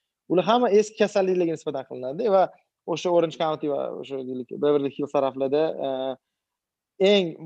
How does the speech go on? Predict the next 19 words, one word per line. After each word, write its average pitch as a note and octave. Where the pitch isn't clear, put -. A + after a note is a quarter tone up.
boy D#3+
amerikaliklar D3
yashaydigan C#3
joyda C#3+
ota-onalar D#3
vaksina E3
qilish C#3+
to'xtatishgan G3+
va G3+
maktablarda D#3+
o'sha F#3
shunaqa E3
eski G3+
saksoninchi E3
yillarda D#3
chiqqan D#3+
kasallarni D3+
tarqalish F#3
boshlaganda. C3